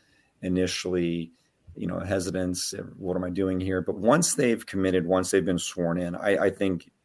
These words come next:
they are great Americans who are just trying to do their job, and they wanna listen.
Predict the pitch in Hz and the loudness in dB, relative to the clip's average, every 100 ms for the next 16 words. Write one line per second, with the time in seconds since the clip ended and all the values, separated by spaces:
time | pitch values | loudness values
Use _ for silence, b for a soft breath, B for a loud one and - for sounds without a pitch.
0 | _ 92 95 92 92 101 95 92 92 92 | _ 4 6 8 6 4 4 4 4 2
1 | 95 87 95 85 85 95 90 85 85 87 | -2 -2 -2 -2 -4 -4 -4 -2 0 0
2 | 87 87 95 117 B B B B 98 101 | 0 0 -2 -6 B B B B 4 6
3 | 98 95 90 87 - 82 | 6 4 2 0 -4 -8